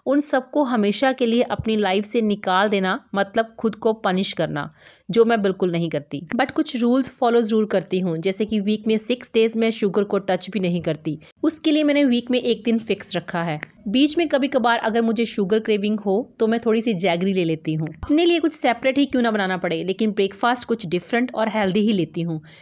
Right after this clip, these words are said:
कितना टाइम लगता है खुद के लिए कुछ अलग बनाने में? Eat more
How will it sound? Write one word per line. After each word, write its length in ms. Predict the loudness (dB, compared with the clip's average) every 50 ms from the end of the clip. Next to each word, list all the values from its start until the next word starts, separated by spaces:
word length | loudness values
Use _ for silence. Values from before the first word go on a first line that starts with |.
| -20 _ _
कितना 280 | -6 -6 -2 0 0 0
टाइम 260 | 2 2 0 2 2
लगता 260 | 0 0 0 -2 0
है 120 | 0 0 -2
खुद 220 | 0 -2 -2 -2
के 160 | 0 -2 0
लिए 160 | 2 2 0 0
कुछ 180 | -2 -4 -6
अलग 320 | -6 -4 -2 0 0 0 0
बनाने 360 | -2 -4 -4 -2 -4 -4 -4
में? 240 | -4 -6 -6 -8 -12 _ _ _ _ _ _
Eat 260 | 0 0 0 0 0 0
more 340 | 2 2 4 4 4 2